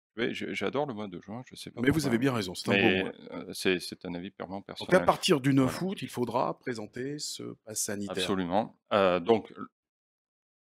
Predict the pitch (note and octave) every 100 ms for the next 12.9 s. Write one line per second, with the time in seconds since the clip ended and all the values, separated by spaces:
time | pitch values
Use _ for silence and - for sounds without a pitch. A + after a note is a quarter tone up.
0 | _ _ _ _ G#2 B2+ - _ _ _
1 | - F#2 E2+ E2 D#2+ D#2 D#2 _ _ _
2 | _ F#2 - - - F2+ _ F2 E2 E2
3 | E2+ E2 E2 F2+ E2+ D#2+ E2 E2+ D#2+ -
4 | - F2+ F#2 - E2 F2 E2 E2 D#3 -
5 | G2+ B2 F#2+ G#2 - F2 F#2 G2 - -
6 | E2 - _ _ _ _ _ A#2 - A2
7 | - A2+ A2 - - - G2+ G2+ F#2+ F2+
8 | F2+ - F#2 F2+ F2+ D#2+ A2 G#2+ - A#2+
9 | - - F2+ F#2 - F2 E2+ E2 F#2 F2+
10 | - E2+ D#2+ D#2 - - F2+ - - -
11 | E2+ - - F2 E2+ F2+ - F#2+ F#2 -
12 | F#2 F2+ F2 G2 F2 - C#3 C3